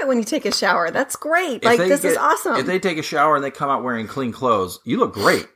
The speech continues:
Speaker 1: Yeah.
Speaker 2: That's a positive reinforcement.
Speaker 1: Right.
Speaker 2: If they go on a walk with you, Hey, thanks for walking with
Speaker 1: With
Speaker 2: me and
Speaker 1: me.
Speaker 2: talking with
Speaker 1: It
Speaker 2: me.
Speaker 1: makes
Speaker 2: I
Speaker 1: me feel
Speaker 2: really
Speaker 1: so
Speaker 2: enjoyed
Speaker 1: much
Speaker 2: that.
Speaker 1: better. Like,
Speaker 2: Positive
Speaker 1: I really
Speaker 2: reinforcement.
Speaker 1: appreciate
Speaker 2: Yep.
Speaker 1: your help. You're helping me. You know, this is great.
Speaker 2: It's good for them. It's good for you.
Speaker 1: Yes.
Speaker 2: We wanna keep those things going.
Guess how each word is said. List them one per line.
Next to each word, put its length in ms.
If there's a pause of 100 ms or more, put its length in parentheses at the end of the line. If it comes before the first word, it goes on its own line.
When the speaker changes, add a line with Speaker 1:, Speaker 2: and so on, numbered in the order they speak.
Speaker 1:
Yeah. 280
Speaker 2:
That's 260
a 20
positive 400
reinforcement. 520
Speaker 1:
Right. 300
Speaker 2:
If 80
they 100
go 100
on 60
a 60
walk 320
with 160
you, 180 (120)
Hey, 180
thanks 240
for 140
walking 320
with 100
Speaker 1:
With 120
Speaker 2:
me 100
and 80
Speaker 1:
me. 40
Speaker 2:
talking 200
with 80
Speaker 1:
It 80
Speaker 2:
me. 60
Speaker 1:
makes 200
Speaker 2:
I 140
Speaker 1:
me 0
feel 160
Speaker 2:
really 140
Speaker 1:
so 80
Speaker 2:
enjoyed 80
Speaker 1:
much 160
Speaker 2:
that. 80
Speaker 1:
better. 340
Like, 140
Speaker 2:
Positive 300
Speaker 1:
I 40
really 100 (220)
Speaker 2:
reinforcement. 260
Speaker 1:
appreciate 460
Speaker 2:
Yep. 60
Speaker 1:
your 100
help. 320
You're 100
helping 300
me. 280
You 120
know, 100
this 140
is 100
great. 300
Speaker 2:
It's 120
good 200
for 100
them. 220
It's 100
good 180
for 140
you. 240
Speaker 1:
Yes. 60
Speaker 2:
We 140
wanna 280
keep 280
those 200
things 200
going. 260